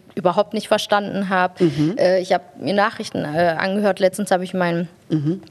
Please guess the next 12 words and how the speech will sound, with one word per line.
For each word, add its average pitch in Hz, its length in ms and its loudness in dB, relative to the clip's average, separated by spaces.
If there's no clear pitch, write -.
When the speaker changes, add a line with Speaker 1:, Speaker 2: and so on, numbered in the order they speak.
Speaker 1:
äh, 175 160 -2
Karton 214 680 -2
gefunden, 226 760 -2
da 196 100 2
hatte 185 120 -2
ich - 140 -6
Schulsachen 208 500 -2
drin 190 220 -2
und 190 80 -2
hab 190 160 -2
ich 185 100 -14
die, 180 200 -4